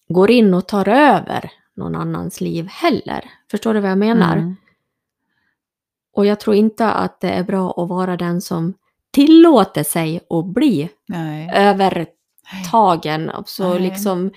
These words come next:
Speaker 1: förlora den här sitt jag.
Speaker 2: Mm. Nej, jag tror inte det blir bra för någon.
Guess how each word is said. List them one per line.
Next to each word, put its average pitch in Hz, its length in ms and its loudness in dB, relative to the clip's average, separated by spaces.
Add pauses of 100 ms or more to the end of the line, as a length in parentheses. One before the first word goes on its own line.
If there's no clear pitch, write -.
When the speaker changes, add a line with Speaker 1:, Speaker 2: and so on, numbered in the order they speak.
(460)
Speaker 1:
förlora 233 540 4
den 170 160 -2
här 175 420 -4 (3000)
sitt 247 220 0
jag. - 340 2 (260)
Speaker 2:
Mm. 202 400 -4 (1500)
Nej, 214 140 2
jag 233 80 2
tror 349 100 0
inte 311 120 0
det 226 60 4
blir 208 160 2
bra 208 220 2
för - 140 -2
någon. - 340 -2